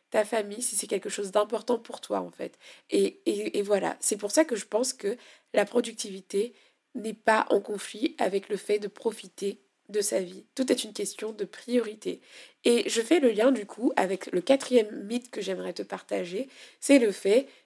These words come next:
que être efficace, ça signifie réussir à tout faire. Plein de personnes ne s'estiment pas productifs et ne s'estiment pas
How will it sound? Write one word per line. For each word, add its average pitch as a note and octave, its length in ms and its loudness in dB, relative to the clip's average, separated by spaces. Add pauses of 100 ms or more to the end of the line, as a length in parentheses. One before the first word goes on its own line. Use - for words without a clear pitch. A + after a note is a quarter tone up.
(140)
que A3+ 320 6 (1080)
être D4 380 10
efficace, B3 720 0
ça - 160 2
signifie A3+ 800 0
réussir A#3 640 4
à - 160 8
tout - 260 -8
faire. - 360 -6 (560)
Plein E4+ 200 12
de D4+ 100 12
personnes A#3+ 500 6
ne A#3+ 80 4
s'estiment G3+ 480 0
pas B3 220 2
productifs A3 800 -6
et G3 100 4
ne G3 140 -2
s'estiment G3+ 640 -2
pas A#3 280 0